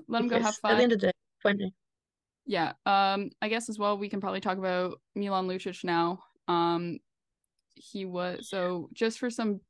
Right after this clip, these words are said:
Speaker 1: background information for those unacquainted, um, he was arrested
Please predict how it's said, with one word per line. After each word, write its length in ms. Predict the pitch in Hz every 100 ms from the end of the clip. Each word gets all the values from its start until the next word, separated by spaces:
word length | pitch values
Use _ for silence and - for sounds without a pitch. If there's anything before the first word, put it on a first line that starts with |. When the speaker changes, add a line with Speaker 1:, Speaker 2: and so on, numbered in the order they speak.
| -
Speaker 1:
background 520 | 185 185 - 190 185
information 600 | 180 180 170 170 175 180
for 120 | 175
those 380 | 170 165 170 165 _
unacquainted, 840 | 190 190 185 147 139 - 160 160 - _ _ _ _ _ _ _
um, 640 | 190 175 175 175 175 151 -
he 240 | - - 202
was 460 | 185 180 180 185 - _ _ _ _ _ _
arrested 1040 | 208 190 185 208 226 - - 214 214 214